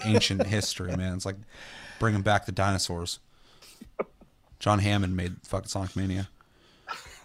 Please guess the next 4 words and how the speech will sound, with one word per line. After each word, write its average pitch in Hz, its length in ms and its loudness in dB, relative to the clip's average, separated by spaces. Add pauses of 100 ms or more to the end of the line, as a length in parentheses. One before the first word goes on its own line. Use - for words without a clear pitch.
(180)
Um, 92 600 -2 (1500)
yeah. 208 120 4 (560)
Anything 127 220 0
else? 165 200 -2